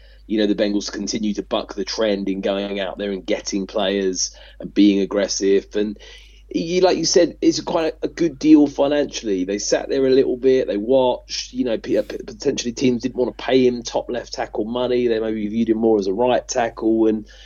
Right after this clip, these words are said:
you know, we've gone in there, told the geezer he's playing left tackle, got him on a fairly good deal. I mean, he's not, he's not,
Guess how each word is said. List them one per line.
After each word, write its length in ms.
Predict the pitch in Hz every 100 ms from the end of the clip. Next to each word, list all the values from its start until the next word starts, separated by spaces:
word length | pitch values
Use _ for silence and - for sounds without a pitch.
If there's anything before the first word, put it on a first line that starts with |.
| - -
you 60 |
know, 120 | 127
we've 180 | 123 131
gone 160 | - 120
in 140 | 120
there, 180 | 127 120
told 320 | - 127 120
the 80 | 113
geezer 260 | 113 113 110
he's 120 | 110
playing 280 | 120 113 113
left 240 | 110 -
tackle, 460 | 123 113 - 117 110
got 180 | 123
him 100 | 113
on 60 | 120
a 80 | 113
fairly 360 | - 127 117
good 220 | 107 117 -
deal. 320 | 139 123 104
I 60 |
mean, 260 | 120 139 139 - -
he's 160 | 208 226
not, 240 | - -
he's 180 | - 180
not, 260 | 185 131